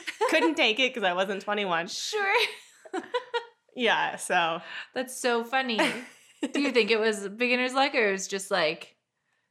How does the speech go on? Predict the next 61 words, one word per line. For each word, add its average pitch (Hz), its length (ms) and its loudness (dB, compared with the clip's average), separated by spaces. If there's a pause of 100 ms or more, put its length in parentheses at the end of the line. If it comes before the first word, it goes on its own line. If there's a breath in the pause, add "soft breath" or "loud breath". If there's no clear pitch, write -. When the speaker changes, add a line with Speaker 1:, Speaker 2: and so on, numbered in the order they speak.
(120)
Speaker 1:
I 269 140 4
don't 554 180 4
know. 247 160 4
Speaker 2:
I 226 140 4
mean, 247 80 0
I 254 100 4
Speaker 1:
I 294 40 6
Speaker 2:
don't 302 80 0
even 226 160 2
Speaker 1:
think 208 40 2
it 220 40 2
Speaker 2:
play 226 120 2
poker 196 240 0
Speaker 1:
was - 20 -
Speaker 2:
well 190 120 4
enough 185 200 -4
to, 175 80 -8
like, 143 260 -4 (120)
Speaker 1:
Yeah, 294 280 0
I 247 100 2
Speaker 2:
uh, 285 60 0
Speaker 1:
think 370 240 -6
it 403 80 -2
was 285 80 2
Speaker 2:
even 294 140 2
Speaker 1:
a - 20 -6
Speaker 2:
today, 220 300 4
Speaker 1:
mix 202 140 2
Speaker 2:
I - 40 2
Speaker 1:
of 240 60 2
Speaker 2:
wouldn't 190 180 -4
really 180 220 -2
know 175 160 -6
what - 140 -8
to - 80 -18
do. - 120 -10 (280)
Speaker 1:
beginner's 233 600 0
luck 214 420 0
and, 202 200 0
like, 170 440 -2 (300)
just, 202 180 -6
like, 185 180 0
not 151 240 0
taking 190 300 -4
it 185 140 -4
too 196 120 -6
seriously. 180 580 -6
Speaker 2:
Mm-hmm. 226 100 -6
Speaker 1:
And 208 140 0
then 254 280 4
I 202 100 2
think 190 280 -2
it 190 60 -6
got 160 220 0
to 208 80 -8
the 185 100 -2
point 185 300 -2
where, 185 120 0
like, 160 240 -4
I 170 140 4
was 170 360 -8